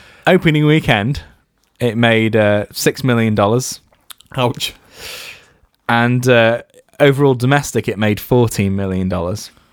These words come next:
Speaker 1: Now, unfortunately, like a lot of films these days where they're saved with the foreign gross, this was not the case for Virus. So overall,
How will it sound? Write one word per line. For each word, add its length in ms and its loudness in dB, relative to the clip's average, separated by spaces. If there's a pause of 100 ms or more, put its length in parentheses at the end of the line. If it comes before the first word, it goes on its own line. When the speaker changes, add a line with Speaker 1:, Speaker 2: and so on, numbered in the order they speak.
(1200)
Speaker 1:
Now, 380 0 (220)
unfortunately, 580 0
like 400 -4 (260)
a 80 0
lot 180 2
of 80 -10
films 300 -2
these 240 0
days 220 0
where 140 0
they're 140 -2
saved 460 0
with 120 -2
the 80 -6
foreign 420 0
gross, 380 -6 (340)
this 200 0
was 160 2
not 160 0
the 80 -4
case 260 0
for 120 -4
Virus. 580 0 (640)
So 400 0
overall, 640 2